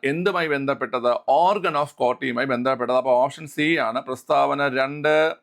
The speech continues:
നാലും ശരി. പ്രസ്താവന രണ്ടും നാലും ശരി എന്നതാണ് ആൻസർ. ഓക്കെ, അടുത്ത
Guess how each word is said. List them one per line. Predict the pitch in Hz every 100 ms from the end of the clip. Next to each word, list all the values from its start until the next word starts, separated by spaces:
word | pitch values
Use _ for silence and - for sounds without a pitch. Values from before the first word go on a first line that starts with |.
| _ 120
നാലും | 123 127 131 131 131
ശരി. | - 113 - _ _ _ -
പ്രസ്താവന | 120 139 131 135 135
രണ്ടും | 147 151 156 139
നാലും | 135 135 -
ശരി | 127 127
എന്നതാണ് | 117 120 117 117 110 -
ആൻസർ. | 117 110 92 - _ _ _ 135
ഓക്കെ, | 120 113 _ _ _ _ _ 131
അടുത്ത | 151